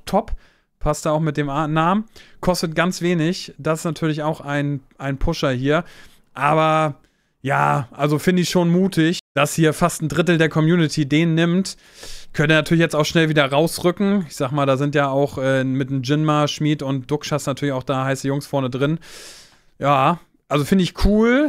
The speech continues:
Ich mag eh junge Spieler in der Bundesliga und zu sehen, wie die sich entwickeln. Und, äh, Keke Tupp, der könnte wirklich den nächsten Schritt hier gehen. Bei Werder Bremen, äh, find da cool, dass die, äh, Community vom Kicker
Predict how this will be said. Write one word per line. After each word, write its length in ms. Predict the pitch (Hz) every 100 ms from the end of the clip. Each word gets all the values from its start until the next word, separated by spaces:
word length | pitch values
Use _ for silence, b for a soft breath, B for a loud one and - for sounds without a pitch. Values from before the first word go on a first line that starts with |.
| -
Ich 160 | 160
mag 260 | 180 185 170
eh 220 | 185 196
junge 300 | 185 196 202
Spieler 320 | 190 196 190
in 60 | 180
der 80 | 165
Bundesliga 640 | 170 180 - 165 160 165
und 160 | 160 -
zu 100 | 151
sehen, 200 | 175 170
wie 60 |
die 120 | 156
sich 140 | 165 -
entwickeln. 520 | 151 160 165 156 160
Und, 300 | 143 151 143
äh, 220 | 147 151
Keke 340 | 143 175 165 156
Tupp, 240 | 170 175
der 100 | 156
könnte 340 | 151 175 208 147
wirklich 500 | 165 190 202 - -
den 140 | 170
nächsten 540 | 160 151 - 170 175 185
Schritt 300 | - - 165
hier 140 | 131
gehen. 280 | 117 117 113
Bei 420 | 117 139 151 170 185 B B B
Werder 240 | 151 151
Bremen, 500 | 131 143 160 185 190
äh, 360 | 175 165 165 170
find 340 | - 180 196
da 280 | 180 185 185 - -
cool, 220 | 165 202
dass 240 | 185 -
die, 260 | - 165 160
äh, 180 | 147 139
Community 640 | - 143 151 175 - 202
vom 180 | 170 147
Kicker 400 | 151 160 175